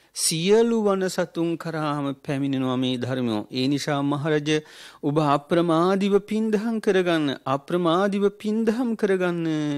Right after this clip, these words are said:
කියලා පින්වතුනි අපට අවවාද අනුශාසනා කරන්නට යෙදුණා.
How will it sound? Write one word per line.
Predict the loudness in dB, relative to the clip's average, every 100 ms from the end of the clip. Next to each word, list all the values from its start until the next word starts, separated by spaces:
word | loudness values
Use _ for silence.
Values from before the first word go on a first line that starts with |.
| -4
කියලා | -4 -4 -6 -10 _ _ _ _ -2
පින්වතුනි | 0 0 -4 -4 -2 -2 -2 -10 _
අපට | -8 -6 -6
අවවාද | -4 -4 -2 -4 -6 -10 -12 -8
අනුශාසනා | -4 -4 -4 -4 -6 -6 -6 -6
කරන්නට | -4 -6 -6 -6 -4
යෙදුණා. | -4 -4 -6